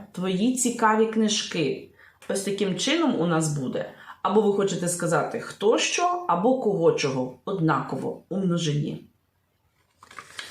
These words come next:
Що ж робиться в датіві? Пам'ятаєте наш датів із, е, м, слабкої відміни? Там, де в датіві в нас є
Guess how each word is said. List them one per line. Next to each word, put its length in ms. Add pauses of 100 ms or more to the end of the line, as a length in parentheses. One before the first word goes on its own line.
(300)
Що 260
ж 160
робиться 380
в 80
датіві? 680 (280)
Пам'ятаєте 500
наш 240
датів 420 (440)
із, 320
е, 240
м, 560
слабкої 580
відміни? 460
Там, 220
де 80
в 80
датіві 380
в 40
нас 300
є 200